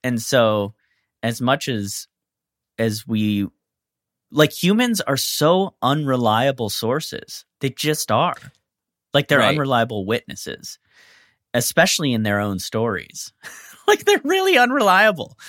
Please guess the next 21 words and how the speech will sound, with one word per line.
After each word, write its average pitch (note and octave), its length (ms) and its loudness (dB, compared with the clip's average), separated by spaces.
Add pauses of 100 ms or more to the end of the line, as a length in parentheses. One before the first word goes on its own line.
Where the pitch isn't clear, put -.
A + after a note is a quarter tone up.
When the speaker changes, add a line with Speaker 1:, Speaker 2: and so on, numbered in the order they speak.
(440)
Speaker 1:
And E3+ 180 -4
so D#3 480 2 (460)
I C#3 240 4
think F3 260 -6
it's B2 140 -6
fa-, A2 320 2
like, A#2+ 240 0
what's B2+ 180 -2
more D#3 380 2
fascinating G#2 720 -4
to A2 100 -12
me, G#2 180 -4
really, G#2 380 -4
w-, G2+ 340 -14
than G2 220 -4
the F#2+ 80 -6
question G#2 400 -4
of F#2 140 -8
whether F#2 260 -4
or F2+ 40 -6
not F2 260 -6